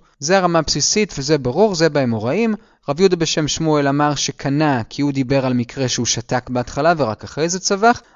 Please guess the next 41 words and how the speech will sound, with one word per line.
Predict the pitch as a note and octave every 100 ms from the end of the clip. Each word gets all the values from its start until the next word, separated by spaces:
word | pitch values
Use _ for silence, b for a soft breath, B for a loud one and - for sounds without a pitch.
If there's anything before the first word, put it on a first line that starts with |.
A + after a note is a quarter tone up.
| -
רבי | B2 C3
יוחנן | F#3+ G3+ D#3+ C#3
אמר | C#3 E3 E3+
שהוא | - F#3+
לא | A#3+ B3
קנה | G#3 F#3+ F3+
כי | -
הוא | F#3+
דיבר | F3+ F#3
על | F3
מקרה | E3+ - F#3 F3+
שהוא | - C#3+
מיד | D3 D#3+ D#3
צווח | - B2+ C3 B2+ - _ A#2+
ולכן | B2+ A#2+ C#3+
הוא | B2
לא | A2
קנה. | - F#2+ - - _ -
אבל | A2 E3
יש | G#3+ -
גם | G3
מצב | D#3+ - C#3+ B2+
ביניים, | B2 A2+ F#2+
אנחנו | G2 -
בשורה | C3+ - E3 G3+
השנייה | F#3+ - D#3+ D3
בעמוד | C3 G#2+ G2+
א', | G2 B2 E3+ - b b -
אומר | B2+ G#3
רב | G3
נחמן | E3+ F#3+ - D#3+
בר | A#2
יצחק, | C3 C#3 - F#2+ -
"מה | D3 G3+
קורה | - F#3
אם | G3 E3+
הנותן | B2+ A#2+ - F3+ D#3+ D3+
לא | D#3
נתן | G#3 G#3 D#3+ C#3+
ישירות | B2+ - B2+ B2 A#2
למקבל, | A2+ G2+ - F#2 G#2+